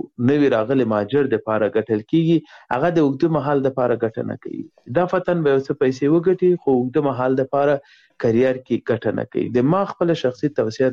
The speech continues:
دا ده چې اول له راځئ تر ټولو د مخه ژبه زده کړئ. ځکه چې تاسو که پروفیسر هم راسئ د افغانستان نه، چې ژبه نه یې زده، د خلکو سره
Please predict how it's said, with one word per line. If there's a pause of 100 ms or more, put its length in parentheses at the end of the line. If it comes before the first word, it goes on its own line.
دا
ده
چې (120)
اول
له
راځئ (500)
تر (120)
ټولو
د
مخه
ژبه
زده
کړئ. (680)
ځکه
چې
تاسو
که
پروفیسر
هم
راسئ
د
افغانستان
نه،
چې (140)
ژبه
نه
یې
زده،
د
خلکو
سره